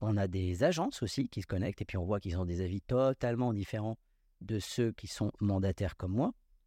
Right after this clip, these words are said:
alors qu'on fait strictement le même métier. Mais ça, ils ont un petit peu de mal à, à le, à l'admettre, mais bon, c'est comme ça. Et très souvent, nos honoraires sont moindres. Donc, je peux comprendre que ça leur, ça leur pose un problème. Mais on fait tous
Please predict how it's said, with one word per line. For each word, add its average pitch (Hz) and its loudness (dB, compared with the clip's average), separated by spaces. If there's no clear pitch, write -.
alors 95 0
qu'on 95 -2
fait 101 -2
strictement 98 -2
le 95 0
même 90 2
métier. 92 0
Mais 92 -6
ça, 107 -2
ils 87 0
ont 92 0
un 90 0
petit - -8
peu 104 -2
de 98 2
mal 107 2
à, 90 -2
à - -6
le, 87 -2
à 92 -2
l'admettre, 95 0
mais 87 -4
bon, - -8
c'est - -14
comme - -4
ça. - -4
Et 107 -2
très - -2
souvent, 135 0
nos 151 2
honoraires 131 0
sont 147 -2
moindres. 85 -4
Donc, 95 -4
je - -8
peux 123 -2
comprendre 135 0
que - -16
ça - -2
leur, 90 -6
ça - -4
leur 90 -4
pose 135 0
un 117 0
problème. 90 -4
Mais 123 2
on 147 2
fait - -2
tous - -4